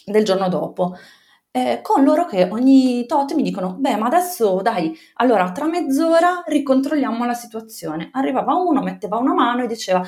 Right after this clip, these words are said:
"Ma secondo te questa è la testa? Ma secondo, ma tu senti? Ma secondo te? Ma secondo te?"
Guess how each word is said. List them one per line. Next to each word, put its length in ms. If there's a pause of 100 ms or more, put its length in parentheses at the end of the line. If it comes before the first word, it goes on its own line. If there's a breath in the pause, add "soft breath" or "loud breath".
(240 loud breath)
"Ma 100
secondo 380
te 100
questa 260
è 20
la 100
testa? 640 (280 loud breath)
Ma 160
secondo, 420
ma 120
tu 140
senti? 800
Ma 80
secondo 460
te? 560
Ma 120
secondo 480
te?" 340